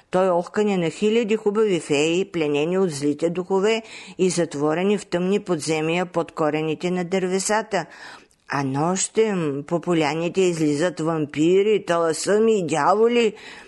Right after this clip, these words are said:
Те въртят хоро, подскачат, играят, чак докле залезе месецът. В Бруселиандовата гора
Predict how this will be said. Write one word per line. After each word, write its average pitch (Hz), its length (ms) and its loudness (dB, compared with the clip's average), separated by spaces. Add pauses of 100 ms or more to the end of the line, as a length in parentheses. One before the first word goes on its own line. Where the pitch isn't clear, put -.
(120)
Те 208 120 4
въртят 226 380 0
хоро, 208 560 2
подскачат, 185 760 -2
играят, 175 600 2 (460)
чак 269 380 0
докле 175 440 2
залезе 165 480 0
месецът. 143 760 -2 (500)
В 156 160 -4
Бруселиандовата 180 1200 0
гора 170 420 0